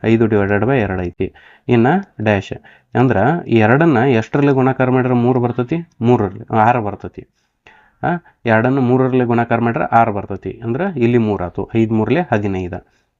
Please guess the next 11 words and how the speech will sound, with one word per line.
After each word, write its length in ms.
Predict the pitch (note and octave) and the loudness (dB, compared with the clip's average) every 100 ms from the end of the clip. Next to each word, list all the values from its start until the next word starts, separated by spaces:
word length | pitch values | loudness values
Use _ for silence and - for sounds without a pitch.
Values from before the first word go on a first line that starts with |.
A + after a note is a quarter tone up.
| - | 2
ಈಗ 160 | B2 A2+ | 2 4
ನೋಡ್ರಿ, 320 | F#2 F#2 C#3+ G#3+ - _ _ _ _ _ _ _ - _ - - | -2 -2 0 -2 -6 _ _ _ _ _ _ _ -20 _ -20 -20
ಹದಿನಾರು 600 | - A#2+ A#2+ B2+ C#3+ C3+ | -2 0 2 4 4 2
ಡಿ-, 160 | B2+ A#2+ | 0 0
ನಮಗೇನ್ 400 | A#2 A#2 B2 B2 | 2 2 2 2
ಬಂದು 240 | A#2+ C3+ | 0 2
ಆನ್ಸರ್? 400 | B2 G#2+ - A#2 | 2 0 0 0
ಹದಿನಾರು 480 | C#3+ B2 A2 A#2+ B2+ | 0 0 2 2 2
divided 400 | A#2+ A#2 A2 G#2+ | 2 2 0 0
by 140 | G#2 | 0
ಆರ, 220 | G2 G#2 | 0 0